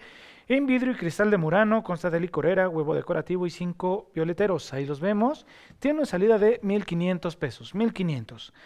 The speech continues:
¿Algún interés? Una paleta por mil quinientos. Seguimos, lote noventa,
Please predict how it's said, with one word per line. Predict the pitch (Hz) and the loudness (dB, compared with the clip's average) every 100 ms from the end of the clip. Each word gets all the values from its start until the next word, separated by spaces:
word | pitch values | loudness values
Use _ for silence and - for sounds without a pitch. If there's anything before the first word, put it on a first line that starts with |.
| - _ | -20 _
¿Algún | 143 147 220 | -2 2 2
interés? | 220 190 208 220 | 2 2 2 2
Una | 202 202 | 0 -2
paleta | 165 196 208 | 0 0 0
por | - 160 | 0 -2
mil | 170 175 | -2 -4
quinientos. | 170 208 220 269 269 - - _ _ _ _ _ _ _ - - - - - _ _ _ _ _ _ _ _ _ | -2 -2 0 -2 -2 -8 -16 _ _ _ _ _ _ _ 0 0 -2 -18 -20 _ _ _ _ _ _ _ _ _
Seguimos, | - 202 170 127 107 - | -2 0 0 -2 -6 0
lote | 165 202 | 2 4
noventa, | 196 208 214 170 123 | 4 4 4 0 -4